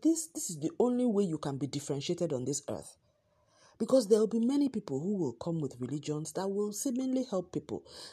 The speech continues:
There are people coming from different parts who have known other gods even before me. But that the one way you can differentiate yourself is the love that you show to yourselves in the body of Christ, not in your church alone, by the way,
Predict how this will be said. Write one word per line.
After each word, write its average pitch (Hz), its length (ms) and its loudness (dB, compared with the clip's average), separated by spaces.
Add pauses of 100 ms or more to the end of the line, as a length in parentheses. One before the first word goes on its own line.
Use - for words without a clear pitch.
There 214 160 2
are 214 40 -4
people 294 260 -4
coming 220 240 -4
from 175 200 -6
different 233 460 -4
parts 196 240 -4
who 277 140 -4
have 175 180 -6
known 196 220 -2
other 180 260 -4
gods 147 400 -2 (480)
even 175 260 2
before 131 380 -6
me. 113 240 -8 (800)
But 240 120 6
that 269 200 4
the 269 100 6
one 294 480 6
way 190 300 4
you 143 140 -4
can 165 240 -2
differentiate 175 640 -2
yourself 131 520 -6 (840)
is 135 300 -4
the 135 100 -4
love 175 380 2
that 120 260 -8
you 117 60 -16
show 113 340 -10 (720)
to - 100 -4
yourselves 139 840 -2 (120)
in 175 100 -2
the 180 80 0
body 208 300 2
of 202 180 0
Christ, 208 380 -4
not 180 180 -2
in 139 60 -4
your 113 160 0
church 220 320 2
alone, 180 420 4
by 135 200 2
the 139 120 0
way, 175 280 4